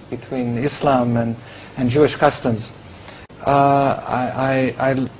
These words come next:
like very much to talk about common prayer customs between Islam and, and Judaism, about the similarities in architecture between the masjid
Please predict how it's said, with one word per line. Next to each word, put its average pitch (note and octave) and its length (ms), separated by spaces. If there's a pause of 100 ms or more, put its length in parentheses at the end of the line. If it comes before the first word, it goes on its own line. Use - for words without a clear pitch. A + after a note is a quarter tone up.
(160)
like D#3+ 200
very F#3+ 200
much F#3+ 240
to D#3+ 100
talk F3 280
about D#3+ 480 (240)
common E3+ 400 (160)
prayer F3+ 240
customs A2+ 680 (220)
between B2 580 (140)
Islam B2+ 460
and, A#2+ 160
and B2+ 180
Judaism, A#2+ 500 (520)
about C#3 180
the D3+ 80
similarities F#3 720
in C#3 100
architecture C#3 720 (420)
between C3+ 680 (180)
the B2+ 80
masjid B2 440